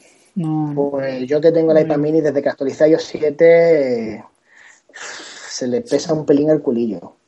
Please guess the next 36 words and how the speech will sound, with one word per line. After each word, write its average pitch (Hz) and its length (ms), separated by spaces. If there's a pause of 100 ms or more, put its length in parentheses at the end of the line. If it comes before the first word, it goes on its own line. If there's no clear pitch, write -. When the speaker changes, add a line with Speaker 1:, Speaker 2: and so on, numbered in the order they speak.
(420)
Speaker 1:
Sí. - 220
Speaker 2:
No 143 160
tanto 156 260
como 156 180
el 151 60
iPhone 147 240
cuatro, 170 460
pero 123 200
sí - 160
que 135 540
ese 127 180
equipo 147 340
yo 147 120
creo 151 180
que 147 120
sí - 100
que 160 120
salió 143 320
a 139 60
la 131 100
venta 143 360
ya 135 500
antiguo, 139 560
por 127 120
así 123 160
decirlo, 135 440
porque - 680
Speaker 1:
Ujú. - 20
Speaker 2:
lleva 131 140
el 139 60
mismo 135 140
hardware 135 300
que 139 80
el 127 80
iPad 127 200
dos. 165 340